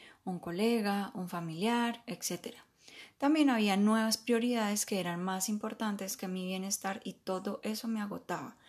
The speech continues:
pues pasaba por alto la hora de algunas comidas, me acostaba muy tarde y no hacía recesos durante la jornada. Por fortuna,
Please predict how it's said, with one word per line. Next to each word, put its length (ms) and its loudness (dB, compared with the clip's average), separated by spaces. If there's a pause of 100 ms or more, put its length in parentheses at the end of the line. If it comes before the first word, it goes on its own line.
(300)
pues 160 0
pasaba 460 -2
por 160 0
alto 480 -2
la 180 -2
hora 200 -2
de 60 -2
algunas 340 -4
comidas, 640 0
me 80 -4
acostaba 460 -8
muy 160 -8
tarde 520 -4 (400)
y 80 2
no 140 6
hacía 400 2
recesos 640 0
durante 340 -4
la 140 -6
jornada. 560 -8 (880)
Por 140 -8
fortuna, 840 2